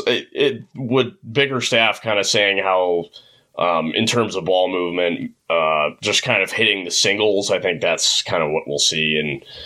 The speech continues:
um, I, I don't wanna completely knock Drummond here, um, but yeah, hit, trying, him trying to hit triples and home runs at times with passes just has been a,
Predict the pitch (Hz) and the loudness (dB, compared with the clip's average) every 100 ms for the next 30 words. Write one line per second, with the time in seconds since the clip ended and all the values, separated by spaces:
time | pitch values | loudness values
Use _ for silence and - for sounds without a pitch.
0 | - - - 82 78 120 143 135 156 147 | -18 -12 -2 -2 -2 0 0 4 4 4
1 | 135 113 113 110 107 95 90 87 85 87 | 4 2 0 0 2 2 4 2 0 0
2 | 85 87 82 85 85 82 80 - _ _ | 2 2 0 2 2 2 0 -6 _ _
3 | _ _ - 80 73 76 76 95 85 - | _ _ -2 0 0 -2 -2 2 2 0
4 | _ _ _ _ _ _ 92 82 _ _ | _ _ _ _ _ _ -18 -18 _ _
5 | 98 92 85 85 131 - - 135 123 117 | -2 0 2 0 -2 -2 0 4 4 4
6 | 131 135 135 120 107 95 95 98 - - | 2 0 2 2 2 0 2 0 -2 -2
7 | 107 92 92 90 85 90 82 85 85 82 | 0 2 0 0 0 0 2 2 2 0
8 | 82 85 82 78 78 82 82 82 - 82 | -2 0 0 -2 -6 -2 0 0 0 -2
9 | 78 85 73 - - 67 - 82 73 | 0 0 2 0 0 -2 0 0 0